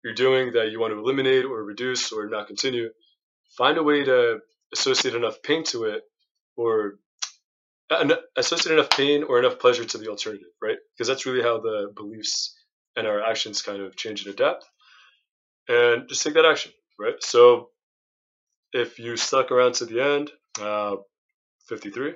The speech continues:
this is incredible. Definitely cool to do a longer podcast. And yeah, look forward to doing more that are gonna come.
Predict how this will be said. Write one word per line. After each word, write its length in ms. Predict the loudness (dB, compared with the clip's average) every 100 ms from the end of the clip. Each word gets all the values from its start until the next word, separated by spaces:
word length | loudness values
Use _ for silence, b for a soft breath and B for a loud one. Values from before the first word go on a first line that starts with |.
| _ _
this 160 | -10 -8
is 100 | -8
incredible. 580 | -4 -2 0 -2 -4 -8 _ _ -6
Definitely 320 | -6 -6 -10
cool 180 | -6 -6
to 120 | -6
do 140 | -8 -8
a 40 |
longer 200 | -8 -6
podcast. 560 | -2 0 0 -2 -2 -6 _ b b b b b -2
And 400 | 2 4 6 6
yeah, 80 | 6
look 180 | 6 6
forward 200 | 4 2
to 100 | -2
doing 360 | 2 2 0 -8 _ _ -10
more 200 | -2 2
that 120 | 2
are 80 | 2
gonna 160 | -4 0
come. 400 | 2 2 0